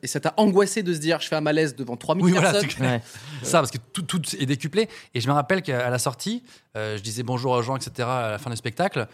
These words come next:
Speaker 2: Personne n'a fait de remarques sur ça.
Speaker 1: Ah ouais ?
Speaker 2: Il y a juste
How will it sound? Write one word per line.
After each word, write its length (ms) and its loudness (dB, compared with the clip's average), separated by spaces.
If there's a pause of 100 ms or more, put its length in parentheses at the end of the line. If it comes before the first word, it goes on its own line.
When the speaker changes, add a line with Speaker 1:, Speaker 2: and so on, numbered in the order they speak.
(240)
Speaker 2:
Personne 240 0
n'a 60 2
fait 80 -2
de 40 2
remarques 300 0
sur 140 -6
ça. 260 -2
Speaker 1:
Ah 100 -8
ouais ? 160 -6 (300)
Speaker 2:
Il 40 -8
y 20 2
a 20 2
juste 340 -4